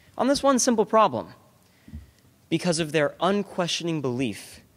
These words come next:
in the absolutism of time. And all it took, all it took to solve the problem was one young man coming along and saying, "Hey,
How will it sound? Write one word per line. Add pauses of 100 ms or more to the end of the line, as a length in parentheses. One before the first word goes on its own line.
(260)
in
the
absolutism
of
time. (1120)
And
all
it
took, (380)
all
it
took
to
solve
the
problem (340)
was
one
young
man
coming
along
and
saying,
"Hey,